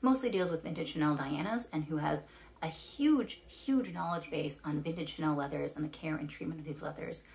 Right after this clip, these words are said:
that's collected over years and years of working with it. And I do trust their opinion on how they treat their leathers because it is their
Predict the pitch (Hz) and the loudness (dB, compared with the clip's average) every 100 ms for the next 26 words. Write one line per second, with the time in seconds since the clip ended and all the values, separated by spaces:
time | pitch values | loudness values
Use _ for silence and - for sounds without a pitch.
0 | - 156 156 - 156 165 156 147 147 - | -8 -8 -6 -6 -6 -4 -4 -4 -6 -10
1 | - - 175 220 208 185 165 151 151 135 | -18 -12 0 2 2 2 2 2 0 -6
2 | 143 - 156 160 - - - - 214 254 | -8 -8 -12 -12 -10 -10 -10 -2 2 2
3 | 277 - 208 - 240 233 247 240 226 147 | 2 0 -2 0 0 0 -2 0 0 -2
4 | 151 165 151 147 151 165 - - - 165 | -2 0 0 0 -2 -2 -4 -8 -6 -4
5 | 147 143 175 175 - - 151 147 143 - | -2 -2 -4 -4 -8 -6 -4 -2 -2 -2
6 | 156 143 | -2 -2